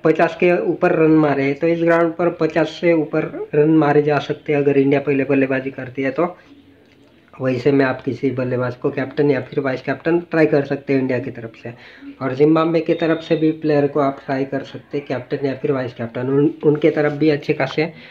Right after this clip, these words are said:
बल्लेबाज हैं जो पचास के ऊपर मार सकते हैं। और यहाँ पर इस ground पर जो हाई score है तो एक सौ बहत्तर का हाई score है। दो ऐसे बल्लेबाज हैं जिन्होंने century इस ground पर मारी है।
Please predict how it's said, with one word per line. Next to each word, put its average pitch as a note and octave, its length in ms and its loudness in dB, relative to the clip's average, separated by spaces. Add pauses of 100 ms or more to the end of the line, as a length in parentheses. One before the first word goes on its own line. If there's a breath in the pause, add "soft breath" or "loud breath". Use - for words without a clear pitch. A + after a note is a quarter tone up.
(240 loud breath)
बल्लेबाज C#3+ 480 2
हैं C#3+ 160 2
जो C#3+ 160 2
पचास C3 480 -6
के C3+ 60 -4
ऊपर C#3 220 -4
मार C3+ 240 0
सकते - 380 -12
हैं। B2 200 -4 (420 loud breath)
और C#3+ 180 4
यहाँ C#3+ 200 2
पर E3+ 220 2
इस E3+ 300 0
ground C#3+ 540 2
पर D#3+ 140 0
जो D3+ 180 4
हाई C#3+ 180 2
score C#3+ 340 0
है E3 100 2
तो F3+ 520 -2
एक E3+ 140 -8
सौ E3 100 0
बहत्तर D3 420 2
का D3+ 120 0
हाई D3 160 2
score D#3+ 300 -4
है। F3 60 2
दो D#3 280 2
ऐसे D3 220 0
बल्लेबाज D3 480 0
हैं D3+ 360 -2
जिन्होंने D3 420 2
century D3 540 0
इस C#3+ 120 -2
ground C#3 320 2
पर C#3+ 140 -4
मारी C3+ 300 -2
है। D3 180 -8